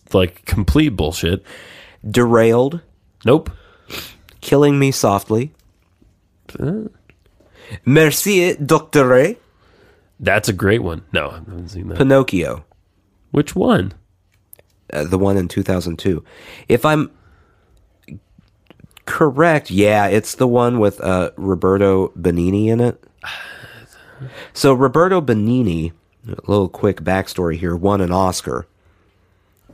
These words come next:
Speaker 1: Yes.
Speaker 2: for Life is Beautiful.
Speaker 1: Oh, yeah, I remember that movie. Yeah.
Speaker 2: Um, this was five years after that.
Speaker 1: Okay.
Speaker 2: He released a zero percent movie. He played
Speaker 1: Pinocchio.
Speaker 2: Yeah, he played Pinocchio in it, I,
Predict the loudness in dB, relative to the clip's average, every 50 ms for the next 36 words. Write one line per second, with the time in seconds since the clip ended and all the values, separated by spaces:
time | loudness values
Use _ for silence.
0 | -20 -16 -10 -6 -4 -4 -2 -2 -4 -4 -4 -4 -4 -4 -6 -6 -10 -18 -18 -10
1 | -6 -2 -2 -2 -2 -2 -2 -2 0 0 0 -2 -4 -8 -8 -6 -4 -2 -2 -2
2 | -2 -2 -4 -4 -4 -8 _ _ _ _ _ _ _ _ _ _ _ 2 4 4
3 | 2 2 -2 -4 -6 -4 -4 -4 -2 -2 -2 0 0 0 -2 -2 -2 -2 -2 -4
4 | -4 -6 -10 -18 _ _ _ _ _ 0 2 2 2 2 2 0 -2 -4 -8 _
5 | _ _ _ _ _ _ _ _ _ _ _ _ _ _ -18 -14 -12 -12 -2 0
6 | 0 0 2 2 0 0 0 0 -2 0 2 2 2 2 2 0 2 2 0 0
7 | -2 -2 -6 -8 -8 -8 -8 -8 -10 -10 -12 -14 _ _ _ _ 0 0 0 2
8 | 0 -2 -4 -6 -4 -2 0 2 2 2 2 2 0 0 0 0 0 0 0 0
9 | -2 0 0 2 2 2 2 2 2 0 0 -2 -4 -6 -6 -4 -4 -6 -8 -8
10 | -8 -12 _ -10 -10 -10 -10 -12 -14 -16 -16 -18 -20 _ _ _ _ _ _ _
11 | _ _ _ _ -8 -4 -4 -4 0 0 0 2 2 0 -2 -6 -10 -14 -14 -12
12 | -10 -10 -10 -10 -8 -8 -8 -6 -4 -4 -4 -4 -6 -8 -10 -10 -8 -10 -10 -10
13 | -10 -10 -8 -8 -10 -10 -12 -12 -14 -14 -14 -12 -12 -10 -10 -10 -10